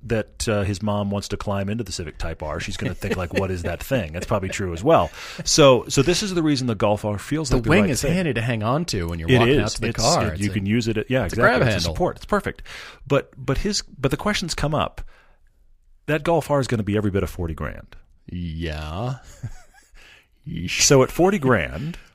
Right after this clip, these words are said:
Speaker 2: Is that a lot or
Speaker 1: could
Speaker 2: a
Speaker 1: they
Speaker 2: little? <laughs>
Speaker 1: Well, no, but, but he's, he's saying, at, here's his question. At forty grand, theoretically, they could actually trade in. They have an,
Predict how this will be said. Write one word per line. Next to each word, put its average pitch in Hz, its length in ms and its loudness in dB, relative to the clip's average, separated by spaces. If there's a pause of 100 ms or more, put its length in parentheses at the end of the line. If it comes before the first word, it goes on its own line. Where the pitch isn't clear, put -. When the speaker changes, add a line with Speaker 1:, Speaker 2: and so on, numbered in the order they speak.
(480)
Speaker 2:
Is - 60 -10
that 104 120 -2
a 95 60 -2
lot 123 260 4
or 147 40 8
Speaker 1:
could 156 80 6
Speaker 2:
a - 20 0
Speaker 1:
they 147 140 6
Speaker 2:
little? 101 200 0
<laughs> - 80 -6 (880)
Speaker 1:
Well, 131 260 4
no, 156 140 2
but, 139 200 -8
but 139 140 4
he's, 180 220 2 (140)
he's 202 200 2
saying, 175 300 0
at, 143 140 -2
here's 156 260 0
his 143 100 -4
question. - 300 -4
At 139 140 0
forty 175 300 -2
grand, 120 560 -2 (400)
theoretically, 117 1000 -2 (800)
they 120 300 0
could 143 120 0
actually 117 420 0 (100)
trade 135 400 0
in. 98 440 2
They 104 220 -2
have 104 180 0
an, 92 140 -2